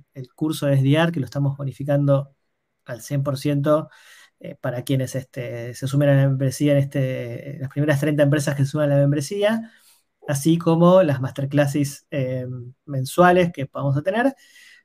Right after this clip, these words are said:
Pero no solamente eso, vamos a tener sesiones con mentores, como el caso de Harumi, ¿no? Vamos a aprovechar no solamente lo que es por ahí preparar una clase, sino ver un tema que todos están teniendo dudas, que venga un mentor a preparar algo, pero que ustedes pueden traer sus dudas y que puedan escuchar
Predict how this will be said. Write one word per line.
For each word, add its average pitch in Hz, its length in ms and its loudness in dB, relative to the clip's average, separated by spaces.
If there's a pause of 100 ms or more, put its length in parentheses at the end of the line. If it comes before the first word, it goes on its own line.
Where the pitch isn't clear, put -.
(120)
Pero 156 180 2
no 175 140 6
solamente 190 560 8
eso, 190 160 0
vamos 170 120 2
a 156 60 -6
tener 165 160 2
sesiones 165 380 0
con 143 180 -4
mentores, 175 480 4
como 143 180 -4
el 135 60 0
caso 143 300 -4
de 135 160 -2
Harumi, 185 440 -2 (320)
¿no? 160 180 -6
Vamos 143 200 -2
a 139 40 2
aprovechar 139 680 2 (260)
no 160 80 -2
solamente 165 500 6
lo 151 160 6
que 156 120 2
es 165 80 0
por 156 120 -2
ahí 165 60 2
preparar 160 380 0
una 165 180 0
clase, 196 320 -2
sino 165 500 -4 (1120)
ver 190 280 4
un 185 140 0
tema 196 260 0
que 165 120 -2
todos 170 240 2
están 165 320 -2
teniendo 160 380 0
dudas, 185 320 -2
que 160 140 -8
venga 165 180 -4
un 170 60 -2
mentor 156 320 -4
a 156 120 -4
preparar 156 380 -4
algo, 190 260 0
pero 147 140 -8
que 135 80 -8
ustedes 139 260 -8
pueden 151 200 -6
traer 147 180 -4
sus 139 140 -6
dudas 170 340 0
y 135 60 -6
que 135 40 -4
puedan 143 180 -6
escuchar 139 460 -6